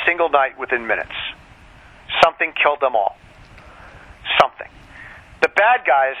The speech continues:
in the book did not do it inadvertently. The bad guys in the book have discovered a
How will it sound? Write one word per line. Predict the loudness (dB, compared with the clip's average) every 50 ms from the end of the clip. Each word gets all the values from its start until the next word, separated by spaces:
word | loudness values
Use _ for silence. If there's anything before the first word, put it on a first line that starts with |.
| -8
in | -4 -2
the | -2 0
book | 0 0 0 -2 -4 -10 -20 _ _ -20 -20 -20 -20 -20 -20 -20 -20 -20 -20 -20 -20 -20 -20 -20 -6 -4
did | -4 -2 0 0
not | 0 0 0 -2 -4 -4
do | -2 0 0 0
it | 0
inadvertently. | -2 0 0 0 0 0 -2 -6 -14 -18 -18 -18 -20 -20 -20 -20 -20 -20 -20 -20 -20 -20 -20 -20 -20 -20 -20 -8 -6
The | -4 0
bad | 2 2 2 2 2 2
guys | 2 2 2 2 0 -4
in | -8
the | -10 -2
book | 0 0 0 0 -2 -2
have | -2 -2 -2 -2
discovered | -6 -8 -4 0 0 0 0 0 0 -2 -4 -6 -8 -16 -20 -20 -20 -20 -20 -20 -20 -20 -20 -6 -4
a | -4